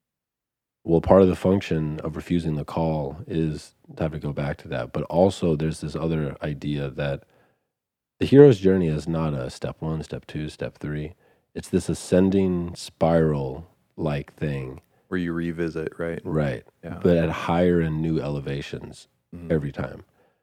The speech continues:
Speaker 2: You wanna know something wild, a total side note
Speaker 1: Yeah.
Speaker 2: that plays into that? Um, the ulcerative colitis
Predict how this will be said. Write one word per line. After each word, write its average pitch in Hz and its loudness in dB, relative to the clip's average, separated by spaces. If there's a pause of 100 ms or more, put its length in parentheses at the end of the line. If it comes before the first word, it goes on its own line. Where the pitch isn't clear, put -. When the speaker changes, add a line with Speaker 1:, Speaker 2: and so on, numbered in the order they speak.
(320)
Speaker 2:
You 98 0
wanna 101 2
know 98 2
something 85 -4
wild, 85 0
a - -6
total 85 -2
side 80 -2
note 85 -4
Speaker 1:
Yeah. 71 -4
Speaker 2:
that - -4
plays 82 -4
into 82 -8
that? 90 0 (1600)
Um, 80 -2 (1800)
the 85 -2
ulcerative 95 4
colitis 82 0